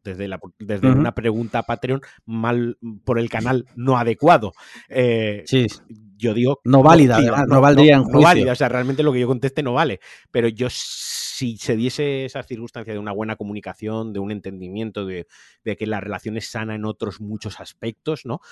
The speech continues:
Speaker 1: Como que no hay violencia verbal, como que no hay dramas en casa de reproches de mierda, ataques personales. Me estáis
Speaker 2: Ujú.
Speaker 1: entendiendo, ¿no? Creo,
Speaker 2: Sí, sí.
Speaker 1: sí que la relación es totalmente <laughs> sana en todos los aspectos y, y, y se me plantea que, mira, oye,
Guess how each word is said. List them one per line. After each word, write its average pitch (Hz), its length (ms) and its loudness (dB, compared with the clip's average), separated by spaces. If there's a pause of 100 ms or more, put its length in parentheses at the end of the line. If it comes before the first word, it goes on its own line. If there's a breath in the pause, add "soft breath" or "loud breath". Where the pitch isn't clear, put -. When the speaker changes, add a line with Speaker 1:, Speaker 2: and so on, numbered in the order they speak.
Speaker 1:
Como 113 260 -4
que 98 140 -10
no 104 200 -6
hay 104 360 -6
violencia 101 440 -8
verbal, 104 540 -6
como 98 320 -12
que 95 140 -14
no 95 140 -12
hay 98 180 -8
dramas 101 420 -10
en 95 120 -14
casa 101 320 -10
de 98 160 -6
reproches 101 680 -10 (200)
de 107 160 -6
mierda, 104 500 -6
ataques 104 440 -12
personales. 101 880 -8 (360 soft breath)
Me 127 160 -2
estáis 143 220 0
Speaker 2:
Ujú. 160 40 2
Speaker 1:
entendiendo, 113 480 -2
¿no? 135 220 -4
Creo, 123 320 0 (160)
Speaker 2:
Sí, 147 160 4
sí. 143 160 4
Speaker 1:
sí - 180 -6
que 127 140 -4
la 113 160 -2
relación 117 360 -6
es 135 140 -12
totalmente 120 560 -4
<laughs> - 0 -
sana 127 240 -2
en 120 100 -6
todos 123 140 0
los 123 140 -2
aspectos 123 500 -8
y, 92 160 -18
y, 98 160 -20
y 101 80 -20
se 107 140 -12
me 98 100 -12
plantea 101 360 -8
que, 98 100 -10
mira, 107 240 -6
oye, 110 200 -2